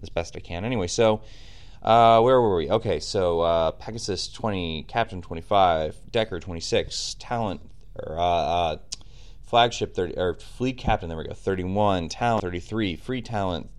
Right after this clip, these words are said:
uh, thirty-three, Taurus thirty-seven, Sakona forty, Riker forty-five,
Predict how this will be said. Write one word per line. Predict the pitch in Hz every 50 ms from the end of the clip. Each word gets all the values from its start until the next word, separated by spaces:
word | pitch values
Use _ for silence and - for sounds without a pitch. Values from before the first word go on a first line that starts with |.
| - - -
uh, | 82 85 82 80
thirty-three, | - - 87 85 82 78 - - 117 120 110 98 90 80 - - - - - - - - - - - - - - - - - - - - - -
Taurus | - - 143 135 110 95 -
thirty-seven, | - 104 92 90 - - 131 120 101 95 87
Sakona | 85 - - - 139 135 120 101 87 90
forty, | - - 113 104 92 87 82 78 78 - - - - - - - - - -
Riker | 104 117 131 131 - 107 87
forty-five, | 82 - - 110 107 98 - 113 107 101 95 87 85 80 78 -